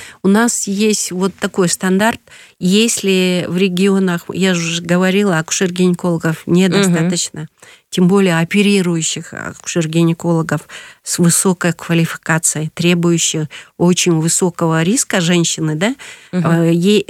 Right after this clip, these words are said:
Speaker 1: мы рекомендуем их перевели, чтоб переводили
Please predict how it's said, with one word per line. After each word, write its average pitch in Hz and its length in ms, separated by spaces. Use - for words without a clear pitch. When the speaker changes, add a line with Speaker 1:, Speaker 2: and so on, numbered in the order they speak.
Speaker 1:
мы 196 420
рекомендуем 185 720
их 185 260
перевели, 180 720
чтоб 175 260
переводили 180 600